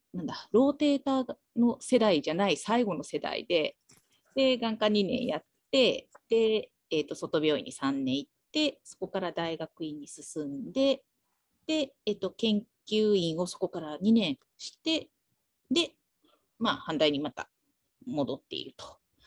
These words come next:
で、大学院の時に、えっと、当時、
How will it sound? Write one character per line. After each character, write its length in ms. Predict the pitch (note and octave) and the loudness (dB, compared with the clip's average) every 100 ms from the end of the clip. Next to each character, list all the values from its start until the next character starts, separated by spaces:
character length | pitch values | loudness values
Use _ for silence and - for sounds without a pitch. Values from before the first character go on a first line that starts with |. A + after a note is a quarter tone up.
| _ | _
で、 160 | G#3+ F#3+ | 0 0
大 220 | C4+ D#4+ | -2 -2
学 300 | F4 - F#4 | -6 -6 -6
院 120 | F4+ | -4
の 100 | D#4 | -6
時 280 | C#4+ C#4 B3+ | -6 -2 0
に、 340 | D#4 D#4+ A3+ - _ _ _ _ _ _ F3 | 0 0 -2 -4 _ _ _ _ _ _ -12
え 100 | E3+ | -12
っ 60 | - | -6
と、 240 | D#3 - _ _ _ _ _ | -6 -6 _ _ _ _ _
当 160 | A#3 G#3+ | -4 -2
時、 320 | D#3+ D3 | -4 -6